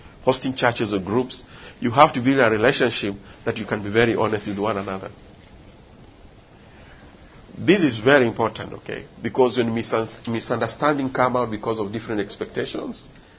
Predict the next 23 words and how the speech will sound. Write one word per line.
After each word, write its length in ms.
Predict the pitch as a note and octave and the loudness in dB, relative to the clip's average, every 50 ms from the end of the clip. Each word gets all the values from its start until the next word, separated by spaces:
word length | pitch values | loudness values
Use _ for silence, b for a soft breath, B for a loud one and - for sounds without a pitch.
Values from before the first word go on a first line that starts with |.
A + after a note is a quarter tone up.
| b b b b b b b - - | b b b b b b b -14 -4
you're 140 | - B2 A2+ | -2 0 2
going 140 | C3+ C3+ | 2 0
to 80 | C3 C3 | 0 0
have 100 | A#2+ A2 | 0 0
a 80 | A2 G#2+ | 0 -2
crisis. 640 | - - B2 A#2 G#2 - - G2+ - - - - - - - - - - - - - - - - - - - - - - - - - | -2 -4 -4 -4 -4 -6 -10 -12 -14 -16 -16 -18 -20 -20 -20 -20 -20 -20 -20 -20 -20 -20 -20 -20 -20 -20 -20 -20 -20 -20 -20 -10 -6
You 100 | A#2 A#2+ | -2 4
may 160 | B2 B2 A#2 | 4 4 4
have 200 | A2+ B2 B2+ B2+ | 8 6 8 8
a 80 | B2 A2 | 8 6
host 320 | A2 B2 B2+ B2+ - - | 8 6 6 6 6 2
that 140 | A#2 G2+ - | 0 -2 -2
thinks 320 | - - B2+ A#2+ A#2+ A2 | -2 -4 -2 -2 -2 -2
that 240 | G#2 G2 G2 - G2 | -4 -4 -4 -4 -4
you 80 | G2 G2 | 0 4
have 180 | A#2+ B2+ - | 4 4 2
to 80 | - G2+ | 2 -4
pay 220 | - C#3+ C3+ C#3 | 0 2 2 2
them 140 | C3 B2+ B2 | 2 -2 -2
to 80 | - A2 | -2 -8
do 120 | G2+ G#2+ | -8 -6
their 200 | G#2 G#2 G2+ F#2 | -2 -2 0 2
work. 180 | G2 G#2 F2 - | 2 2 2 0